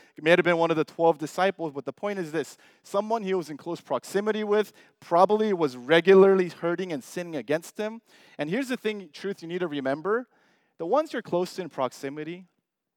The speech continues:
the ones that you spend a lot of time with, they're likely gonna be the ones you get hurt by. They're likely be the ones who you get sinned against by.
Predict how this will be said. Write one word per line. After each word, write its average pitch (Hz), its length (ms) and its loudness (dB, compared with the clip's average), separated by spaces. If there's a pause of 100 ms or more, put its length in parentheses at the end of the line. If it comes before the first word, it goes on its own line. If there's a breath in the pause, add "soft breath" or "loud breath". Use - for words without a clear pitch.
(400)
the 143 80 -8
ones 202 180 -4
that 220 100 -2
you 190 100 -4
spend 170 240 -6
a 160 40 2
lot 165 160 2
of 131 60 -8
time 139 260 -8
with, 180 200 -12
they're 220 140 -2
likely 160 500 -2
gonna 135 200 -4
be 123 140 -8
the 117 100 -8
ones 110 240 -12
you 107 80 -16
get 104 160 -6
hurt 110 180 -8
by. - 160 -20 (680)
They're 220 100 -2
likely 175 380 2
be 139 120 -8
the 131 80 -8
ones 120 260 -10
who 120 100 -16
you 110 80 -16
get 107 160 -12
sinned 143 200 -12
against 101 340 -16
by. - 120 -20